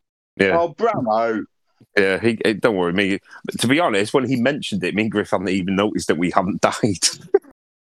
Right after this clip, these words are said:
Speaker 1: So it's Brownell's fault he mentioned it, and we were like, "Oh, for fuck's sake, Brownell." Um, but yeah, um, no, it's, it's, it's just good fun. Um, the, the last one we did,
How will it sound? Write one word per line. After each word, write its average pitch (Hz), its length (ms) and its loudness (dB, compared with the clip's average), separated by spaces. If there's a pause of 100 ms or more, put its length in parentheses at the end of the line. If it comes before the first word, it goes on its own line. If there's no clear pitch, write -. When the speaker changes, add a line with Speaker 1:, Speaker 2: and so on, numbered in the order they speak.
(400)
Speaker 1:
So - 140 4
it's 165 180 4
Brownell's 165 420 0
fault - 420 0
he 165 80 2
mentioned 127 580 0
it, 101 140 2
and 110 80 2
we 120 100 2
were 120 60 2
like, 123 100 0 (180)
"Oh, 170 120 4
for 208 120 -2
fuck's 196 300 0
sake, 107 180 2
Brownell." 78 460 -2 (640)
Um, 104 640 0 (300)
but 120 80 0
yeah, 117 320 2 (200)
um, 117 460 0
no, 185 140 2
it's, 139 140 0
it's, 127 280 0
it's 120 140 2
just - 320 -8
good 80 180 -8
fun. 101 340 2 (460)
Um, 90 560 0 (400)
the, 92 140 -2
the 78 220 0
last 95 280 0
one 87 180 2
we 87 140 0
did, 87 340 0